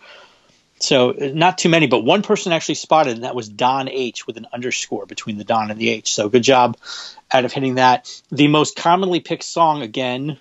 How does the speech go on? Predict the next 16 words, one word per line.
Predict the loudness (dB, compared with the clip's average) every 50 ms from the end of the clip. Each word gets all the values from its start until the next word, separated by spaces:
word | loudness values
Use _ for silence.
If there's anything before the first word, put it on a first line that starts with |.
| -8 -6
uh, | -4 -4 -2 -2
was | -2 -2 -2 0
one | 2 2 4
of | 4 4
the | 4
new | 6 6 6
ones. | 6 4 2 2 0 -2
If | -4 -2 2
you're | 2 4 4
gonna | 4 4 2 2 -2 -6 -16 _ _ _ _
pick | 0 0 0 0 0
something | 0 0 0 2 0 0 0
that's | 0 0 0
gonna | 0 0
be | 0 0
played, | 0 2 4 4 4 4 4 0